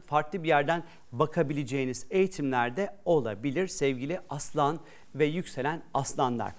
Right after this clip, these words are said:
Peki aslanlar <clears throat> kimlerle daha kolay anlaşır dersek eğer,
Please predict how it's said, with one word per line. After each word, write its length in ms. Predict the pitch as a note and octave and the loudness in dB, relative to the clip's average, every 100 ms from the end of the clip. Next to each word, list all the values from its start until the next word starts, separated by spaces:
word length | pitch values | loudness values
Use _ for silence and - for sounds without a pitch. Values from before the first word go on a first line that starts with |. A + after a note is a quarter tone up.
| - - - - | -16 -20 -12 2
Peki 260 | G#3 - | 2 4
aslanlar 580 | - F#3+ F#3+ F#3 F#3 F#3 - | 2 2 4 4 4 2 4
<clears throat> 340 | - F#3 - | 6 6 4
kimlerle 440 | F#3 E3+ G3+ G3 | 2 4 6 6
daha 240 | D3 C#3 C#3 | 4 4 2
kolay 200 | C#3 B2+ | 2 2
anlaşır 400 | A#2 A#2 C3 C3+ | 2 -2 -2 2
dersek 340 | E3+ E3 G#2+ - | 2 2 -6 0
eğer, 240 | C3+ | 0